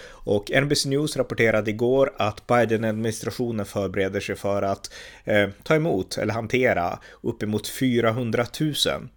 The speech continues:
illegala immigranter som beräknas komma bara i oktober månad. Och det här är enorma siffror. Och vi ska komma ihåg att i juli månad och i augusti månad så kom det tvåhundratusen personer respektive månad, eh,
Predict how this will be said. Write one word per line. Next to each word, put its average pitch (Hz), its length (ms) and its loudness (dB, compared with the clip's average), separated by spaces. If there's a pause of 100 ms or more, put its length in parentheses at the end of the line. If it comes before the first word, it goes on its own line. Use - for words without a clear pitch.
illegala 95 500 2
immigranter 92 760 -2
som 131 260 0
beräknas 117 520 0
komma 92 500 0 (280)
bara 101 360 6
i 95 180 -2
oktober 92 460 -4
månad. 104 580 0 (520)
Och 104 260 0
det 117 60 2
här 117 200 6
är 107 180 4
enorma 127 420 0
siffror. 123 500 -2 (240)
Och 104 180 -4
vi 113 80 2
ska 110 160 -2
komma 110 200 0
ihåg 107 220 4
att - 280 -4
i 104 320 0
juli 123 300 4
månad 139 480 2 (100)
och - 220 -2
i 104 40 6
augusti 110 380 0
månad 123 440 2 (200)
så - 160 -6
kom 110 180 -4
det 104 60 4
tvåhundratusen 110 880 0
personer 92 760 -2
respektive 98 640 0
månad, 92 500 -4 (320)
eh, 95 340 6